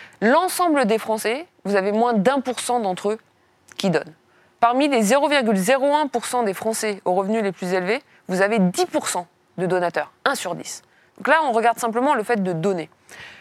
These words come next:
L'ensemble des Français, quand ils donnent, en moyenne, ils donnent cent vingt euros par an. Parmi les zéro virgule zéro un pour cent, euh,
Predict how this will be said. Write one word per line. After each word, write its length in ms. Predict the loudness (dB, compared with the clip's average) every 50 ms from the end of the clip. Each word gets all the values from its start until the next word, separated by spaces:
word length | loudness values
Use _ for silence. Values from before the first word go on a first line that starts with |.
| -10 _
L'ensemble 600 | 2 4 4 4 2 2 0 0 2 2 2 2
des 100 | 2 2
Français, 460 | 0 0 -2 -2 -2 0 -2 -2 -2 -4 _ _ _ _ _ _ _ _ _ _ _ _ _ _ _ _ _ _ _
quand 240 | 0 0 0 2 2
ils 160 | 2 2 2
donnent, 220 | 4 2 2 2 0 -4 -10 _ _ _ _ _ _ _ _ _ _ _ -4 _
en 100 | 0 2
moyenne, 420 | 4 4 2 2 4 2 2 2 0 -2 -4
ils 140 | 0 0 2
donnent 260 | 4 4 2 2 0 -4 -12 _ _ _ _
cent 280 | -10 -4 0 0 2
vingt 180 | 2 2 2 2
euros 220 | 0 0 -2 -6 -8 _ _ _ _ _ _ _ _ _ _ _ _ _ _ _ _ _
par 140 | 0 0 0
an. 80 | -2 -10 _ _ _ _ _ _ _ _ _ _ _ _ _ _ _ _ _ _
Parmi 240 | 0 2 2 2 2
les 140 | 2 2 2
zéro 240 | 2 2 2 4
virgule 260 | 2 2 2 2 2 2
zéro 300 | 2 2 2 2 0 0 0
un 160 | 0 0 0
pour 220 | -2 -4 -6 -6 -6
cent, 220 | -6 -6 -6 -6 -6 _ _ _ _ _ _ -2 0
euh, 180 | 0 0 0